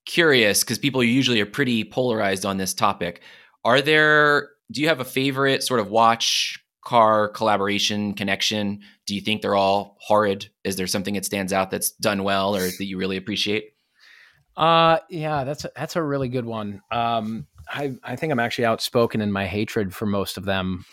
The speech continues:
Speaker 2: Uh, mostly, mostly 'cause they're badge engineered, right? You know, anytime you put the Ferrari logo on something, it usually ruins it. Um, whether you're a Girard Perregaux, a Panerai, or an R M, it seems to be, uh, pretty much how it works. Although,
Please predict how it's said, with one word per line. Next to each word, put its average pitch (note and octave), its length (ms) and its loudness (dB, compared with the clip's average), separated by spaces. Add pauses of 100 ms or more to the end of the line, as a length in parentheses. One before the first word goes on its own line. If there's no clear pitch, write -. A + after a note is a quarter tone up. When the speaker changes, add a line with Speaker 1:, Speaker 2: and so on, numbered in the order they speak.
Speaker 2:
Uh, G#2 500 0 (380)
mostly, A#2+ 500 -4
mostly D3+ 300 2
'cause F3 180 2
they're D#3+ 120 4
badge B2+ 400 2
engineered, A2 520 -4 (220)
right? G#2 320 -8
You A2 100 -8
know, A2 120 -4
anytime B2+ 340 0
you A2+ 60 0
put - 160 -6
the A2+ 80 -8
Ferrari A2 400 0
logo G#2 280 0
on G2 200 -2
something, G2+ 280 -4
it G2+ 120 -6
usually A2+ 360 -2
ruins G2+ 440 -2
it. F#2 160 -4 (580)
Um, G#2+ 720 2
whether G#2+ 280 -2
you're G#2+ 200 -2
a G2+ 60 -4
Girard A2 400 -2
Perregaux, G#2 640 0
a A2+ 100 -18
Panerai, G#2 460 0
or G#2 160 -2
an G#2 100 -2
R G2+ 220 0
M, G2 320 -4
it F2+ 160 -14
seems G2 300 -6
to G2 80 -12
be, G2 260 -4
uh, F#2+ 160 -6
pretty G#2+ 220 -14
much G2 340 -14 (360)
how G#2 220 -4
it F2+ 60 -10
works. G#2 340 -14
Although, D#3+ 640 4